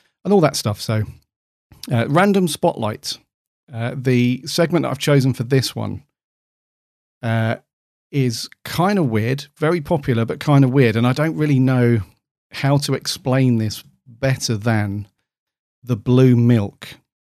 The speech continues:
really is just a glass of milk that's blue, is the best <laughs> way that I can describe this. And it's, this is fascinating to me because it's such an iconic thing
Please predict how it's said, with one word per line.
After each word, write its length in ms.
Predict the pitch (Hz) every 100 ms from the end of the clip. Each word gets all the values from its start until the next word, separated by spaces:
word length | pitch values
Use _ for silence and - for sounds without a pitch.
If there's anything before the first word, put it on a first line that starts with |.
| _
really 500 | - 120 143 139 131
is 200 | 120 110
just 300 | - 120 -
a 40 | 120
glass 440 | - 117 120 -
of 120 | 113
milk 340 | 113 117 107 -
that's 260 | 117 120
blue, 480 | 127 107 117 113 90 - _ _ _ _ _ _ _ _ _ _ _ _
is 160 | 120 -
the 100 | 117
best 420 | 131 120 - -
<laughs> 0 |
way 120 | 147 147
that 160 | 139 117
I 140 | 131
can 340 | - 117 107 101 - 175 147
describe 480 | 123 - 135 127 113
this. 220 | 107 -
And 240 | 147 147 -
it's, 280 | 156 143 - _ _ _ _ _ -
this 180 | 190
is 140 | 202 143
fascinating 580 | - 226 - 123 113 107
to 120 | -
me 160 | 104 98
because 480 | 107 - 110 - - _ _ - - _
it's 180 | 151 143
such 320 | - - 156
an 80 | 156
iconic 800 | - 151 143 - - 147 123 -
thing 540 | - - 123 92 92